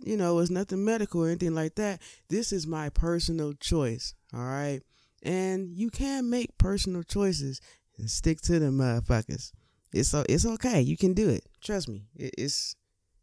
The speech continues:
not as hard as you think, all right? Now, let's divulge into the top ten.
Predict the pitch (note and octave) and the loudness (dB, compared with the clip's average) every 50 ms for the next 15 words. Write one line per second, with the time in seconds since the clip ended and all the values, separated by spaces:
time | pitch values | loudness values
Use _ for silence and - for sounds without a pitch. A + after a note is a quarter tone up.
0 | _ _ - A#2 B2 B2 C3+ C#3+ D3 D3+ D3+ C#3+ D#3 D#3 D#3 D#3 D#3 D#3 D3+ E3 | _ _ -8 -6 -2 -2 0 0 0 -2 -2 -2 -2 0 0 0 0 0 0 -2
1 | D#3 - D3 B2 G#2+ - A#2+ - C3+ B2+ B2 B2+ C#3 D3+ D3+ D3+ D3+ - _ _ | -2 0 0 -2 -2 -4 -6 -8 -6 -4 -2 0 2 2 2 0 -2 -8 _ _
2 | _ _ _ _ _ _ _ _ _ _ _ - C3+ C#3 D3 F#3 A#3+ D#4 D#4+ - | _ _ _ _ _ _ _ _ _ _ _ -6 -4 -2 0 2 2 2 0 0
3 | D#4+ C#4+ A3+ A#3 A3+ A3 G#3 G3 F#3 F#3 F#3+ E3+ F#3 F#3 G3 A3 G#3 - G3+ E3 | -2 2 4 4 4 6 6 6 4 4 2 2 2 2 0 0 0 0 2 2
4 | C#3 C3 C#3 D#3+ F3 - _ _ _ _ _ _ _ _ _ _ _ _ _ _ | 2 2 0 -2 -6 -10 _ _ _ _ _ _ _ _ _ _ _ _ _ _
5 | _ _ _ _ - C3+ - - D#3 D3 C3 - - - D#3 D3 B2 G2+ G#2+ A2+ | _ _ _ _ -8 -6 -4 -2 0 0 -2 -2 0 2 4 4 4 2 0 -4